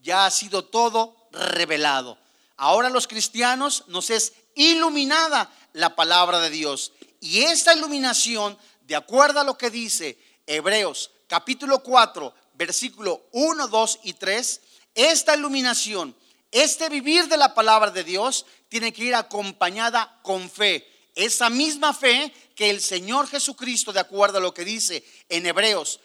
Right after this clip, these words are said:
capítulo doce, versículo uno al tres, que Él es el autor y consumador de la fe. Es decir, la verdadera fe,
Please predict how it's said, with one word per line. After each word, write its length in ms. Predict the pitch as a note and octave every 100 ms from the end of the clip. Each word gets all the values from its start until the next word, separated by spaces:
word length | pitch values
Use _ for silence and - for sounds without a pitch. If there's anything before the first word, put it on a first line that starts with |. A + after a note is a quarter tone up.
| _
capítulo 520 | - D#3+ A#3+ - C4 A#3+
doce, 320 | B3+ B3+ A#3
versículo 540 | G#3+ G3 G#3+ G#3+ G3+
uno 260 | G#3 G#3+ G3+
al 200 | F3+ F3+
tres, 400 | - C4 D4 - - _ _
que 220 | - F#3 A3
Él 80 |
es 240 | A#3+ A#3 -
el 160 | G3 F#3
autor 600 | F3 E3 - D4+ D#4+ D#4+ -
y 80 | G#3
consumador 640 | - G3 - F#3+ E3 F#3+ F#3+
de 100 | F#3+
la 100 | F3
fe. 300 | E3 C3+ _ _ -
Es 340 | G3+ G#3 F#3
decir, 540 | F#3+ G3 - A3 D3+ - _ _ _
la 320 | D#3+ F#3 F3+
verdadera 800 | E3+ F3+ E3 D3+ D#3+ D3+ A3+ B3+ -
fe, 360 | G#3+ F#3+ B2+